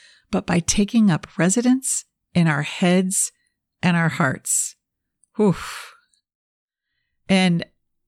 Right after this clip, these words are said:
I also value what Valerie Koir writes in her beautiful book, See No Stranger, a memoir and manifesto of revolutionary love about power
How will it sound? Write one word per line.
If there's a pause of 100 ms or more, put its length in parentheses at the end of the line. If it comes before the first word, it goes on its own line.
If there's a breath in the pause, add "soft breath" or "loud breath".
(240)
I (100)
also
value
what
Valerie
Koir
writes
in
her (160)
beautiful
book,
See
No
Stranger, (460 loud breath)
a
memoir
and
manifesto
of
revolutionary
love
about
power